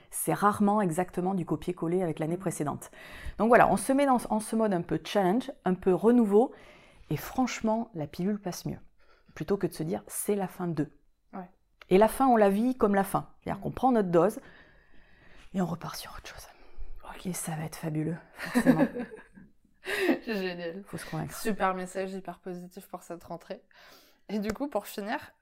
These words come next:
Speaker 2: comment pouvons-nous te contacter ? Est-ce que tu es présente sur les réseaux ? Dis-nous tout.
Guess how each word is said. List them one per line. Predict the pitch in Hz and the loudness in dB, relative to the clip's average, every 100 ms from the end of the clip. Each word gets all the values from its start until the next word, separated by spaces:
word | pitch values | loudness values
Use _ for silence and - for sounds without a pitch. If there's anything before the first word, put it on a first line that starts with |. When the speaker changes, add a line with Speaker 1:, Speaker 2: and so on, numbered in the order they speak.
| - | -10
Speaker 2:
comment | - 226 311 | -6 -4 -6
pouvons-nous | 330 214 202 262 | -8 -10 -8 -8
te | 277 156 | -8 -12
contacter ? | - 302 302 202 - - 202 226 240 208 | -8 -8 -6 -8 -10 -12 -8 -6 -8 -12
Est-ce | 175 | -16
que | - | -14
tu | 226 - | -16 -16
es | |
présente | - - 226 220 | -16 -12 -10 -10
sur | 208 185 | -12 -12
les | 185 | -10
réseaux ? | 208 190 180 185 196 | -10 -10 -10 -10 -10
Dis-nous | 185 220 202 | -10 -10 -10
tout. | - - | -12 -20